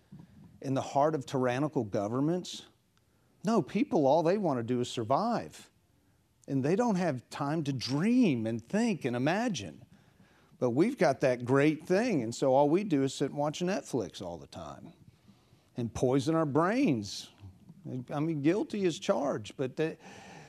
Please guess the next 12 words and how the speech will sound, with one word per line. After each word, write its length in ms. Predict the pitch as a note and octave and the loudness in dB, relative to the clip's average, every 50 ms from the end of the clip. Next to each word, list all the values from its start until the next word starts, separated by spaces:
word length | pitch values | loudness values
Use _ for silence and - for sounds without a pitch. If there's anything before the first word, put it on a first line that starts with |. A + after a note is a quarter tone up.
| - - - | -20 -8 -6
this 540 | A2+ B2 E3+ D3 B2 E3+ A#3 B3+ A#3+ - - | -6 -4 -4 2 6 6 6 6 4 -2 -6
thing 340 | - G#3+ A#3 A3+ G3 E3+ D#3+ | 2 4 4 6 6 6 6
we 140 | D3+ D#3+ | 6 4
call 240 | D3+ - F3 D#3+ D#3+ | 4 4 2 4 4
a 40 | D3+ | 4
representative 540 | C#3+ D3+ D3+ C3 C#3+ C3+ C#3+ D3+ D3 C#3 B2+ | 4 2 2 2 0 0 2 2 2 2 2
republic, 460 | C3 A#2+ - - A#2 A2 G2+ G#2 G#2 - - | 0 -2 0 -2 -2 -2 -2 -4 -10 -10 -8
we 320 | B2+ B2+ C3+ D#3 E3+ E3 D3+ | -2 2 2 2 2 2 2
need 280 | E3 D3+ D3 D#3 C#3+ | 2 4 4 4 2
to 80 | B2 A#2+ | -2 -6
protect 580 | - - A2+ - - - B2 G#2+ - - - - | -6 -6 -10 -8 -4 -4 -4 -4 -4 -8 -16 -16
it. 100 | - | -16